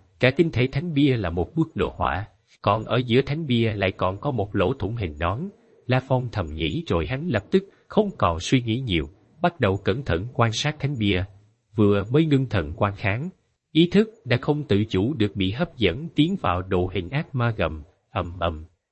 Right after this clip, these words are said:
Ý thức bị đôi cánh của ác ma hình người trong đồ hình ác ma gầm hút vào, như thấy vô hạn tinh không, các vì sao vũ trụ đang diễn biến, hả? La Phong trong lòng vừa ngộ ra một chút,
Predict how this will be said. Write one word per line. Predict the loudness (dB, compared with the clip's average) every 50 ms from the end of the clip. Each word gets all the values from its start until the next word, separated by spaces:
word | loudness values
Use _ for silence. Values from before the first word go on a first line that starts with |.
| _ _ _ 0
Ý | 2 2 4 6
thức | 4 2 2 2 -4 -2
bị | 0 0
đôi | 2 4 2 2
cánh | 2 0 -2 -2 -2 -6
của | -4 -2 -2
ác | -2 -2 -4 -4 -2
ma | 0 2 2 2
hình | 0 -2 -4 -6
người | -4 -2 0 0 0
trong | -2 -2 -4 0
đồ | 0 0 0 0 -2
hình | -4 -4
ác | -2 -4 -4 -4 -4 -2
ma | 0 0 0 0 0 0
gầm | -2 -2 -2 -2 -4
hút | -4 -4 -4 -4 -4
vào, | 0 0 0 0 -2 -6 -12 _ _ _ _ _ 0
như | 2 2 4
thấy | 4 2 0 2 2
vô | 2 2
hạn | 2 0 -4 -6 -4 -2
tinh | -2 -4 -2
không, | 0 0 0 0 0 -2 -8 -14 _ _ _ _
các | 0 0 0 2 2
vì | 2 2
sao | 2 2 0 0 0 0 0 0
vũ | 2 2 2
trụ | 2 2 0 0
đang | 2 0 0 0 2
diễn | 0 0 2 2
biến, | 2 2 2 2 0 -4 _ _ _ _
hả? | -4 -2 -2 -2 -2 -6 -8 -10 -14 _ _ _ _ _ 0
La | 2 2 2
Phong | 2 0 0 0 0 0 0
trong | 0 0 2
lòng | 0 0 0 -2 -2
vừa | 0 2 2 2 2
ngộ | 0 0 2 2 2 2 0
ra | -2 -2
một | -2 -4 -6 -4 -2
chút, | -2 -2